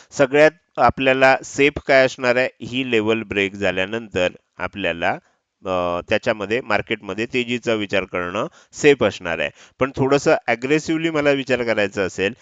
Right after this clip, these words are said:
तर ही लेवल ब्रेक झाल्यावर सुद्धा मी करू शकतो. आता ही झाली दुसरी सिच्युएशन. पहिली सिच्युएशन काय आहे, इथूनच रिव्हर्स फिरलं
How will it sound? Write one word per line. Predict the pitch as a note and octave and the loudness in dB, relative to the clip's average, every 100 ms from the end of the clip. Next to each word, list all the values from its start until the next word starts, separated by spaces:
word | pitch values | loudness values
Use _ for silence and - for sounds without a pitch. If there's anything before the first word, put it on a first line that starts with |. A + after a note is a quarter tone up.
| _ - | _ -4
तर | C#3 | -2
ही | C#3+ D#3+ | 2 4
लेवल | D#3+ D#3+ D3+ | 6 6 4
ब्रेक | C3+ C3+ | 2 0
झाल्यावर | C3 A#2 A#2 A#2+ A#2+ | 2 2 2 0 -4
सुद्धा | - C3+ A2+ G#2 | -8 -6 0 0
मी | G#2+ B2 | 0 -6
करू | G#2 F2+ | -6 -6
शकतो. | - C#2 _ - - _ _ - | -12 -16 _ -18 -18 _ _ -8
आता | C3 D#3+ | 0 2
ही | D#3+ D#3+ | 4 4
झाली | D3 D#3+ | 4 2
दुसरी | D3 - C3 A#2+ | -2 -4 -2 -4
सिच्युएशन. | F#2+ - E2 D#2+ - E2+ - | -6 -10 -6 -6 -8 -8 -2
पहिली | C3 C#3+ | 0 0
सिच्युएशन | D3+ D3+ D3+ D3+ D#3 D3+ | -2 -2 0 -2 -2 -2
काय | C#3+ C3+ C#3 | 2 4 2
आहे, | E3+ - _ _ - | 0 -10 _ _ -6
इथूनच | C#3+ - F3 F3+ E3+ | -6 -6 -2 0 2
रिव्हर्स | D3+ C#3 C3+ - | 2 2 0 -2
फिरलं | B2+ A2 G#2 | -4 -2 0